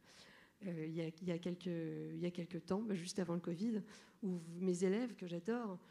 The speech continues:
m'ont dit qu'ils en avaient rien à faire d'être manipulés par les technologies. C'est-à-dire le fait qu'on pouvait manipuler leurs opinions, c'était pas.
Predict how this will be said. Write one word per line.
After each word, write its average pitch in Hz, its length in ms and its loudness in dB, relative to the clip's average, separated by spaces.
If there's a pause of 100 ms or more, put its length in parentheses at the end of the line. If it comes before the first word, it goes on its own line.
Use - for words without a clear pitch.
(180)
m'ont 185 200 6
dit 247 240 0
qu'ils 180 600 0
en 202 80 4
avaient 196 180 0
rien 208 280 2
à 208 80 0
faire 190 360 0
d'être 175 200 -2
manipulés 175 560 2
par 165 140 -6
les 160 100 -4
technologies. 165 640 -8 (240)
C'est-à-dire 196 240 0
le 202 80 6
fait 214 260 -4
qu'on 208 100 -6
pouvait 175 200 0
manipuler 185 320 2
leurs 175 160 2
opinions, 202 280 2
c'était 214 220 -2
pas. 202 160 -2